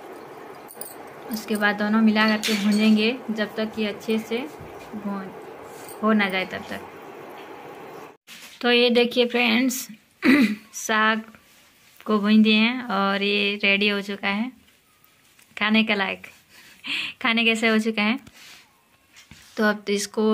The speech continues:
खा के देखेंगे कि कैसे लग रहा है। तो friends हम साग को कैसे बनाएं और कौन सा साग है वो तो हम अभी नहीं बताएंगे कौन सा साग है, वो आप लोग comment कीजिएगा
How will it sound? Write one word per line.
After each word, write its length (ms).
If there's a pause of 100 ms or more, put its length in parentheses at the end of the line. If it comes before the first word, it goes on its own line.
(680)
खा 180
के 120
देखेंगे 300
कि 120
कैसे 280
लग 120
रहा 140
है। 200 (3000)
तो 120
friends 520
हम 440
साग 240
को 120
कैसे 340
बनाएं 600 (500)
और 300
कौन 240
सा 140
साग 260
है 180 (1500)
वो 100
तो 140
हम 140
अभी 140
नहीं 220
बताएंगे 380
कौन 200
सा 160
साग 220
है, 180
वो 160
आप 200
लोग 160
comment 320
कीजिएगा 300